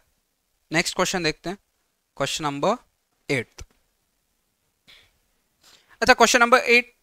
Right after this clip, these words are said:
अ, हम्म, ठीक है, चलो क्वेश्चन number eight देखते हैं, क्या बोला है? The standard deviation of returns of two securities is five percent and ten percent, ठीक है, तो ये क्या है? Risk दिया हुआ है।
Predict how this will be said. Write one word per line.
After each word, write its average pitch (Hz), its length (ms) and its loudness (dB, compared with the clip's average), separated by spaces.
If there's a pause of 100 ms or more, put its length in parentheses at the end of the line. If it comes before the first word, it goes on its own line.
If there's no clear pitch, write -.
(140)
अ, - 40 0 (1500)
हम्म, 151 440 -6 (100)
ठीक 240 140 2
है, 175 80 2 (360)
चलो 170 200 8
क्वेश्चन - 400 0
number 240 260 4
eight 202 200 6
देखते 143 280 0
हैं, 127 160 -12 (580)
क्या 247 120 10
बोला 175 220 4
है? 220 120 2 (380)
The 208 140 0
standard 202 520 4
deviation 208 540 2 (120)
of 202 160 0
returns 226 460 -2
of 185 160 4 (180)
two 233 180 2
securities 156 580 -2 (380)
is 190 220 -2
five 185 300 4
percent 170 440 0
and 269 120 -2 (480)
ten 165 300 4
percent, 117 440 -8
ठीक 190 120 -4
है, 262 120 2
तो - 220 -8
ये 190 140 4
क्या 226 160 2
है? 240 140 2
Risk - 260 -2
दिया 120 200 -6
हुआ 110 140 -6
है। - 60 -14